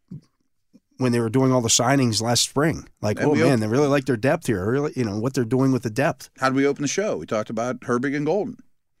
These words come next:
Speaker 1: Right.
Speaker 2: You know, like, you lost your best player, maybe the best defensive player walking the planet right now. That crippled you last year.
Speaker 1: Yeah.
Speaker 2: This year, it hurts.
Speaker 1: It
Speaker 2: Hurts
Speaker 1: definitely
Speaker 2: bad.
Speaker 1: hurts, yeah.
Speaker 2: It hurts bad, but you're in better shape.
Speaker 1: Yeah, but if you had to play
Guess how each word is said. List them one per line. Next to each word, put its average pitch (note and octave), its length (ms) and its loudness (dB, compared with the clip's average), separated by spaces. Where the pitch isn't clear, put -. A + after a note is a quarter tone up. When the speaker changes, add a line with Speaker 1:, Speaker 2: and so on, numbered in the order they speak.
Speaker 1:
Right. C#3 140 4
Speaker 2:
You C#3 40 2
know, A2 80 0
like, A2+ 240 -2
you B2+ 180 0
lost A#2+ 360 -2
your A2+ 100 -6
best - 380 -2
player, C3+ 500 -6
maybe D#3+ 320 -6
the D3+ 120 -4
best - 420 -6
defensive C#3 400 -6
player C#3 260 -2
walking B2 380 -4
the A2+ 60 -2
planet A#2 360 -6
right F2 200 -12
now. D2 260 -16
That D3 300 -2
crippled A#2+ 480 -4
you F#2 100 -10
last E2 320 -14
year. - 220 -20
Speaker 1:
Yeah. A2 120 0
Speaker 2:
This - 180 -2
year, E3 320 -4
it C3 160 -10
hurts. - 480 -4
Speaker 1:
It B2+ 80 0
Speaker 2:
Hurts G3 120 0
Speaker 1:
definitely E3 320 4
Speaker 2:
bad. A2+ 100 2
Speaker 1:
hurts, F#2+ 140 -4
yeah. E3 220 2
Speaker 2:
It - 60 -8
hurts C#3 240 -6
bad, B2+ 420 -4
but - 380 -10
you're A2+ 160 -10
in A2 60 -8
better C3 180 -4
shape. D3+ 460 -6
Speaker 1:
Yeah, A#2 160 2
but A#2+ 160 0
if B2 120 -2
you A#2+ 120 2
had C3 140 2
to B2 60 -2
play C3 460 2